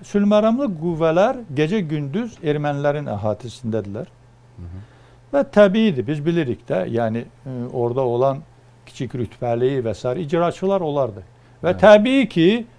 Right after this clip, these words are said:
Speaker 1: qonaqpərvərlik məsələsini də, onların münasibətini də bilirik. Gəl biz belə açıq
Speaker 2: Hansı
Speaker 1: danışaq bu
Speaker 2: formatdadır
Speaker 1: haqda.
Speaker 2: o qonaqpərvərlik?
Speaker 1: Hə.
Speaker 2: Bəli.
Speaker 1: Təbii ki,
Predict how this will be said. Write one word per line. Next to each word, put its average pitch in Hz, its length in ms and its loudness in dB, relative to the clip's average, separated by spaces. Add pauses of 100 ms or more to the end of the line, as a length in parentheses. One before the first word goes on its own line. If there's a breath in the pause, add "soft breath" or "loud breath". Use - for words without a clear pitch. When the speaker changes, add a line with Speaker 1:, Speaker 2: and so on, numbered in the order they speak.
(140)
Speaker 1:
qonaqpərvərlik 190 1000 4
məsələsini 143 640 0
də, 135 160 4
onların 127 440 2
münasibətini 127 680 -4
də 104 100 -2
bilirik. 101 440 -8
Gəl 117 200 -2
biz 107 120 -12
belə 110 320 -6
açıq - 180 0
Speaker 2:
Hansı 113 200 4
Speaker 1:
danışaq 110 60 2
bu - 40 -16
Speaker 2:
formatdadır 104 640 2
Speaker 1:
haqda. 147 100 2
Speaker 2:
o 196 80 0
qonaqpərvərlik? 104 720 2
Speaker 1:
Hə. - 60 -10
Speaker 2:
Bəli. 87 240 -4
Speaker 1:
Təbii 262 500 8
ki, 220 140 2